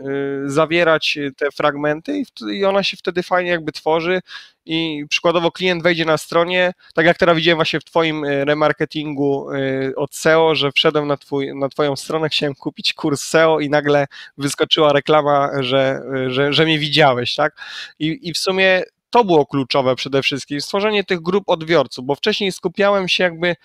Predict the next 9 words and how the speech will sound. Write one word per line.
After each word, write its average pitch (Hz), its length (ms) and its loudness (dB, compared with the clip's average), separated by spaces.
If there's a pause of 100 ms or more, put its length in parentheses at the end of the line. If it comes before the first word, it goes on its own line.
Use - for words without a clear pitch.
(260)
na 156 120 4
samym 190 400 0
pikselu, 185 760 2 (440)
y, 151 380 2
że, 156 520 0
y, 143 180 -2
piksel 165 640 0
jakby 151 400 0
ogólnie 160 580 -2